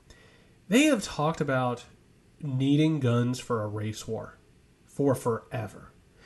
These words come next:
You know, like, the people who prep, the people who, like, stockpile guns, the people that you would think, you're like, "Oh, that's cartoonish." It would be over the top to talk about them sitting around a living room or at a picnic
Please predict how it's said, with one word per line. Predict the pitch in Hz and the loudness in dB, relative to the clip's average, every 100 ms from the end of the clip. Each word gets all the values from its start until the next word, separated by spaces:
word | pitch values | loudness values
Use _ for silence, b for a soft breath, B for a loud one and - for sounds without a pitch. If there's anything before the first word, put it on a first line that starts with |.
| B | B
You | 175 | 4
know, | 160 151 | 8 6
like, | 139 151 143 | 6 2 2
the | |
people | 131 139 117 | -2 -2 -4
who | 120 | -8
prep, | 113 - - 143 135 135 - - b b | -8 -8 2 4 4 0 -6 -14 b b
the | 151 | -4
people | 135 127 113 | -2 -2 -2
who, | 117 113 | -2 -4
like, | 107 101 - | -4 -6 -8
stockpile | - - 120 - 127 110 98 - | -4 -2 -4 -4 -2 -2 -4 2
guns, | 123 123 123 123 123 - B B B 147 | 6 8 6 4 0 -4 B B B -4
the | 143 | -4
people | 139 185 226 196 | 0 2 2 2
that | 160 | 0
you | 147 151 | 0 0
would | 156 147 | 0 -2
think, | - 143 127 | 2 4 2
you're | 131 | 0
like, | 123 123 | 0 2
"Oh, | 202 196 | 4 4
that's | 170 165 | 4 0
cartoonish." | - 143 135 139 127 110 - | -2 -4 -4 -2 -2 -2 -2
It | |
would | 151 | 0
be | 160 170 | 0 0
over | 180 175 | 0 0
the | 165 | -2
top | 143 - 139 117 - | -4 -2 -2 -2 -2
to | 147 | -2
talk | 143 147 143 | 2 2 4
about | 143 135 | 2 2
them | 131 120 | -2 -2
sitting | - 165 170 | -2 0 2
around | 160 143 139 139 | 2 2 2 0
a | |
living | 117 135 147 | 0 2 2
room | 147 147 143 147 | 4 6 6 4
or | 131 117 | 0 -4
at | 110 | -4
a | - | -8
picnic | - 160 147 156 147 139 139 | 0 2 4 4 2 2 0